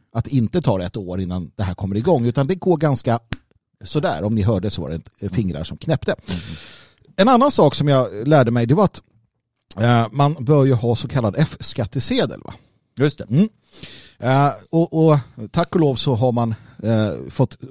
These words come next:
Speaker 1: om man sparar undan lite pengar så kan man leva utan att få pengar.
Speaker 2: Mm.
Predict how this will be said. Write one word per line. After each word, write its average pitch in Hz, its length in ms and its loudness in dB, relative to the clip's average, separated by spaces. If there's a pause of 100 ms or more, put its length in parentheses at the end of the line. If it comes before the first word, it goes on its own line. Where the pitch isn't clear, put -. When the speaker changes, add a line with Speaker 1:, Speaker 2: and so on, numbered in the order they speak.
Speaker 1:
om 131 80 -6
man 147 100 -6
sparar - 300 2
undan 185 240 2
lite 214 180 -2
pengar 98 280 0
så - 100 -6
kan 117 120 -4
man 120 120 2
leva 127 260 2
utan 92 440 -2
att - 300 -8 (240)
få 202 120 4
pengar. - 380 -8 (180)
Speaker 2:
Mm. 95 160 -6